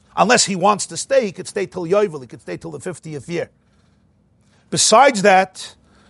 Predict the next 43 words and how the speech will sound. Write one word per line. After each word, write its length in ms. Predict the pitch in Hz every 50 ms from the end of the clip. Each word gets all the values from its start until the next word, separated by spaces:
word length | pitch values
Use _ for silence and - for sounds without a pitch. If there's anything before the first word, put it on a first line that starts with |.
| _ _ _
the 160 | 147 175 - -
Eved 340 | 220 254 220 226 214 143 -
Ivri 440 | - 247 277 240 226 233 226 220 208
has 260 | 175 196 214 196 -
to 100 | - 208
be 140 | 170 190 202
treated 460 | - - - - 233 240 220 220 190
with 160 | 175 180 - -
tremendous 480 | - 190 175 202 214 214 190 165 135
dignity 400 | 127 220 208 233 226 202 175 151
to 100 | - 165
the 80 | 147 151
point 300 | - - 233 262 247 208
that 80 | 175
the 80 | 143 139
Gemara 340 | 135 147 160 185 202 196 170
tells 280 | - - 196 202 156
in 80 | 180 151
Kedushin 500 | - 185 165 254 285 - - 220 202 185 - _ - - _ _
that 120 | 160 151
if 60 | 123
you 80 | 151 180
only 180 | 208 220 220
have 160 | 208 196 160 139
one 240 | 170 214 226 202
pillow 320 | - - 220 220 214 208 196
in 60 | 185
the 100 | 190 170
house, 340 | 170 214 233 208 185 - -
who 100 | 185 196
do 60 | 190
you 100 | 185 170
think 200 | 120 175 175 170
gets 260 | 156 156 143 - -
it? 280 | 131 107 - _ - _ _ _ _ _ _
You 100 | 196 233
don't 160 | 226 202 170
get 200 | 131 139 131 131
it, 120 | 143 143 -
your 120 | 180 175
slave 360 | - - 233 262 247 220 160
gets 280 | 131 131 107 - - -
it. 200 | - _ _